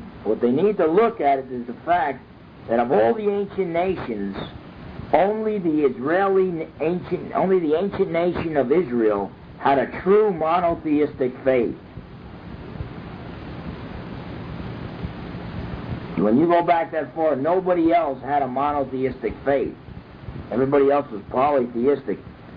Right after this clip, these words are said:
So to assume that the Hebrew religion evolved into monotheism is false. Instead, the Hebrew religion corrupted and perverted itself into polytheism at times, and then God's judgment came.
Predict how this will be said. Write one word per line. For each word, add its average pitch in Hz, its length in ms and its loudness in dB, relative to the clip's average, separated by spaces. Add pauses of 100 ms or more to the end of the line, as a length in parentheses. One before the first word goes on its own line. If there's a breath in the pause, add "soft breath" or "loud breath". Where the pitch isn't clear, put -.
(100)
So 131 80 2
to 127 120 6
assume 202 380 4
that 180 100 2
the 143 100 6
Hebrew 175 340 2
religion 156 320 2
evolved 151 460 4
into 123 160 -4
monotheism 123 680 0
is 104 80 -6 (120)
false. 156 360 2 (460)
Instead, 135 600 2
the 123 80 2
Hebrew 147 460 0
religion 127 580 0 (800)
corrupted 131 520 2
and 120 140 -4
perverted 135 560 0
itself 117 340 0
into 107 180 -10
polytheism 117 840 0
at 101 200 -4
times, 113 380 0
and 107 120 -6
then 110 160 -4
God's 107 340 2
judgment 104 480 0
came. 98 260 -8